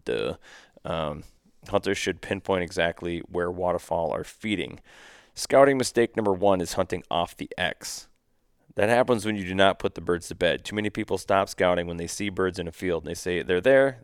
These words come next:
we'll hunt that field tomorrow." Instead, stay and watch the birds leave and then find the exact spot where they're feeding last. Lock the location in handheld G P S and hunt on the X. Handheld G P S? How old is this article? <laughs> You won't wander around in the dark looking for the right spot.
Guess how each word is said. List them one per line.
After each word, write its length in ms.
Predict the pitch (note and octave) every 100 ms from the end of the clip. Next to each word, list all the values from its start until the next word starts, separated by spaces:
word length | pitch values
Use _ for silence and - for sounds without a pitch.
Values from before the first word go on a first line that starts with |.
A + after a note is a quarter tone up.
| -
we'll 100 | F#2
hunt 180 | G2 -
that 160 | F2
field 200 | - D#2+
tomorrow." 340 | D2+ D#2 C#2+ -
Instead, 400 | E2 - A#2+ A2
stay 220 | - A2+
and 160 | A#2+ A2+
watch 220 | G2+ -
the 80 | F2+
birds 260 | F2+ E2+
leave 300 | G#2 A2+ A2+ - - -
and 100 | G2+
then 80 | G2
find 240 | G2+ F#2
the 40 | E2+
exact 400 | F2 G2+ A2 -
spot 280 | - G2
where 100 | C#2
they're 100 | E2+
feeding 380 | E2+ - F2 E2+
last. 480 | D#2+ D#2+ C2 - - - _
Lock 260 | - F2 F2+
the 80 | F2+
location 540 | E2+ - E2+ E2+ F2
in 100 | E2+
handheld 460 | E2+ E2+ E2 F2 F2+
G 180 | - D#2+
P 180 | -
S 240 | B2+ C#3 -
and 100 | F2+
hunt 220 | F2 E2
on 140 | F2
the 160 | D#2 E2
X. 300 | G#2+ - - - - - - - _ -
Handheld 460 | F#2 A2 E2+ -
G 200 | - F#2
P 220 | G2+ - -
S? 360 | F2 D#2 -
How 180 | - -
old 280 | - F#2+ F2
is 140 | B1
this 380 | G1+ B1 - - _ _ _ _ _ _ -
article? 380 | - F2 - - - - -
<laughs> 280 | - - -
You 340 | D#3+ A#2+ A#2+ D3
won't 220 | D#3 G#2+
wander 360 | A2+ A#2+ A2
around 160 | A2 A2
in 60 | G#2
the 60 |
dark 220 | F2+ F#2+ -
looking 160 | F#2+
for 80 | F#2
the 80 | F2
right 160 | F2
spot. 340 | E2+ F2+ E2